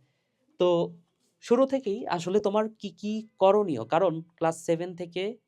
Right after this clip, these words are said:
যখনই ক্লাস এইটে উঠবা, এবছর যদি তুমি ভালো একটা রেজা-, রেজাল্ট করতে পারো এবং এইটে যদি তোমার রোলটা ভালো হয়,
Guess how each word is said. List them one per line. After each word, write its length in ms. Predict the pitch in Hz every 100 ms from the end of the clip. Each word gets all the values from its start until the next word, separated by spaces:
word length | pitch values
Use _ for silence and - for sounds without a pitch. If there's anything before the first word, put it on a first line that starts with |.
| _ _ -
যখনই 280 | 143 165 165
ক্লাস 220 | 156 156 -
এইটে 260 | 180 175 185
উঠবা, 300 | 135 131 156 131 _ _ _ _
এবছর 340 | 160 165 170 180
যদি 200 | 170 170
তুমি 200 | 170 165
ভালো 200 | 135 135
একটা 160 | 143 151
রেজা-, 280 | 139 135 135 -
রেজাল্ট 260 | 131 156 165
করতে 200 | 160 -
পারো 340 | 131 127 247 - _ _ -
এবং 240 | 139 156 160 _ _ _ _
এইটে 280 | 190 208 214
যদি 200 | 196 196
তোমার 240 | 190 175 160
রোলটা 320 | 147 170 175
ভালো 240 | 156 147 165
হয়, 200 | 139